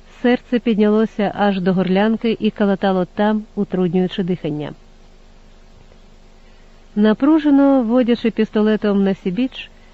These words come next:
Даромир дістався до своєї кімнати і увірвався в неї, готовий до раптового нападу. Нічого не сталося, тут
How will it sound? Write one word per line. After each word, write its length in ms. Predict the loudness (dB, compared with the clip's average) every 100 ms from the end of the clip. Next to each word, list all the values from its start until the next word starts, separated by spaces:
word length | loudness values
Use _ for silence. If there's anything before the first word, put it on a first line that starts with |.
| -14
Даромир 460 | -2 0 2 2 0
дістався 520 | -2 -2 -2 -2 -4
до 100 | -6
своєї 420 | -6 -4 -2 -2
кімнати 540 | -4 -2 -2 -2 -6 -10 -12 -20 -20 -20 -18
і 100 | -4
увірвався 600 | -2 0 0 -2 -2 -2
в 40 | -2
неї, 320 | 0 0 -2
готовий 520 | -4 -4 -2 -2 -2
до 140 | -2
раптового 460 | -4 -4 -4 -4 -4
нападу. 420 | -4 -6 -10 -12 -16 -20 -20 -20 -20 -20 -20 -20 -20 -18 -4
Нічого 460 | -2 -2 -2 -2
не 100 | -2
сталося, 580 | -4 -4 -2 -4 -8 -12 -12 -20 -20 -20 -20 -6
тут 180 | -6